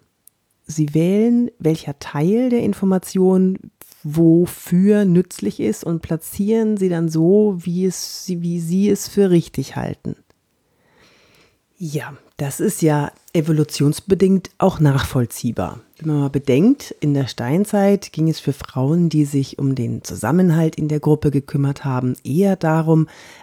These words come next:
anderen Stammesmitgliedern ausreichend Informationen zu liefern, wo das große Bärenfeld ist, welche Bären es dort gibt und ob es dort genügend für alle gibt. Männer mussten ja von jeher nur informieren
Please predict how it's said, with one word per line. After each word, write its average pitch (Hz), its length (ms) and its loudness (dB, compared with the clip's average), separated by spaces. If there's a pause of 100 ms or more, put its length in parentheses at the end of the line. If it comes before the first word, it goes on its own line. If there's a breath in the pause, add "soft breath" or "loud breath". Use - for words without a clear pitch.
anderen 175 420 2
Stammesmitgliedern 151 1000 -2
ausreichend 156 720 0
Informationen 147 600 0
zu - 120 -4
liefern, 147 500 0 (180)
wo 175 560 2
das 156 240 -4
große 151 420 0
Bärenfeld 139 840 -2
ist, 120 420 -8
welche 131 380 0
Bären 123 420 0
es 120 160 -2
dort 110 220 -6
gibt - 240 -2 (360 loud breath)
und 262 380 0
ob - 380 -4
es 185 180 -6
dort 139 300 -6
genügend 160 500 2
für - 160 -12
alle 104 200 -10
gibt. - 300 -18 (840 loud breath)
Männer 190 580 0 (120)
mussten 208 580 0
ja 175 200 0
von 143 240 -4
jeher 175 680 0
nur 160 320 0
informieren 151 840 0